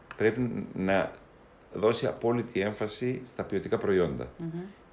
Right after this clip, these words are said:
Speaker 1: Και όχι μόνο αυτό, θα πρέπει να συ-, να συνεργαστούν και οι υπόλοιποι τομείς και κυρίως ο τουρισμός, ώστε τα ποιοτικά προϊόντα να μην είναι μόνο παρά-, να παράγονται,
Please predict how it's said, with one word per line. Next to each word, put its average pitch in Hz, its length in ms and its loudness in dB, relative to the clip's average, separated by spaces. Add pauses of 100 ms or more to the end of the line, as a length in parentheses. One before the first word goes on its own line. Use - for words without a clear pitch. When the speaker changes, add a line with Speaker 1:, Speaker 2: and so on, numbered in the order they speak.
(280)
Speaker 1:
Και 196 100 4
όχι - 160 4
μόνο 151 160 4
αυτό, 127 500 2
θα 107 120 -4
πρέπει 135 340 4
να 107 120 0
συ-, 98 260 -4 (100)
να 90 400 0 (240)
συνεργαστούν 120 720 2
και 113 100 -8
οι 110 100 -2
υπόλοιποι 117 640 4 (100)
τομείς 98 420 2
και 95 120 -6
κυρίως 98 340 0
ο - 40 -6
τουρισμός, 85 640 -2 (180)
ώστε 101 220 -4
τα 98 140 0
ποιοτικά 95 400 2
προϊόντα 127 540 2 (160)
να 95 80 -2
μην 123 180 4
είναι 117 160 6
μόνο 101 580 4
παρά-, 92 260 4
να 90 80 0
παράγονται, 90 580 4